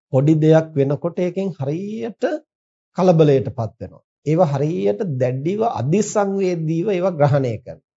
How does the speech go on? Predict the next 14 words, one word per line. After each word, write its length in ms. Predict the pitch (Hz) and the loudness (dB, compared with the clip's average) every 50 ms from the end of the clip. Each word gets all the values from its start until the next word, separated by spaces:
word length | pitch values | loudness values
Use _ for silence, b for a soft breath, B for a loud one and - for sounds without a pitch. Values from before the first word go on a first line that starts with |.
| _ _ _ _ _ - | _ _ _ _ _ -2
තමන්ගේ 440 | 135 131 147 151 165 170 180 170 - | 0 2 2 0 0 0 -2 -2 -2
ප්‍රශ්නයක් 420 | 165 156 - - 170 165 165 156 - | -2 -4 -4 -6 -8 -8 -8 -6 -6
වෙන්න 260 | 165 165 165 156 151 | -6 -6 -4 -4 -4
ඕනේ, 280 | 147 147 151 190 214 196 | -4 -4 -6 -8 -10 -10
අනුන්ගේ 500 | 120 110 143 180 214 233 254 233 185 - | -6 -4 -2 0 0 0 0 0 2 4
ප්‍රශ්නයක් 440 | 175 151 - - 143 135 127 117 - | 2 2 2 0 -2 -2 -2 -4 -8
වුණත් 320 | - 120 117 143 208 214 - _ _ _ _ _ _ - | -10 -10 -8 -8 -8 -8 -10 _ _ _ _ _ _ -4
ඒකෙදි 400 | 151 170 170 170 196 202 220 214 | -4 -4 -2 -2 -4 -4 -4 -6
හරියට 460 | - 175 175 226 262 269 285 277 - 302 | -8 -6 -8 -6 -6 -8 -8 -8 -8 -6
කලබල 440 | - - - 185 160 151 139 127 120 | -2 0 2 4 4 4 4 2 0
වෙනවා. 320 | 107 101 92 85 107 120 | -2 -6 -8 -10 -10 -10
හරියට 340 | 135 202 254 269 190 - - | -8 -8 -6 -6 -4 -2 0
උඩ 200 | 214 202 180 170 | 2 4 4 2
පනිනවා. 460 | 160 - 135 120 110 95 85 73 - | 2 0 -2 -4 -4 -8 -10 -14 -20